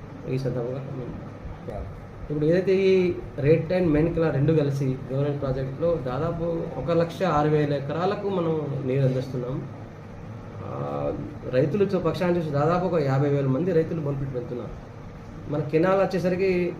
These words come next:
టోటల్ రైట్ and మే-, లెఫ్ట్ రెండు, ఈ రెండు మండలాలు, ఇది వేలేరు, ఇటు దా-, భీమేంద్రపల్లి మండలాలు కలిసి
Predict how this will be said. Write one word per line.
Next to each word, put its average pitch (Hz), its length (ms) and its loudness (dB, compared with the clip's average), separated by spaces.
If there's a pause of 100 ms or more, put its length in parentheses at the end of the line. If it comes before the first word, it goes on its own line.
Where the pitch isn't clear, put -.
(140)
టోటల్ 156 500 6
రైట్ 160 220 4
and 175 140 4
మే-, 151 440 2
లెఫ్ట్ 139 220 0
రెండు, 156 240 2
ఈ 165 160 2
రెండు 143 220 6
మండలాలు, 151 360 6 (600)
ఇది 139 140 0
వేలేరు, 147 360 6
ఇటు 175 140 2
దా-, 135 300 2
భీమేంద్రపల్లి 143 640 2
మండలాలు 139 280 0
కలిసి 135 380 0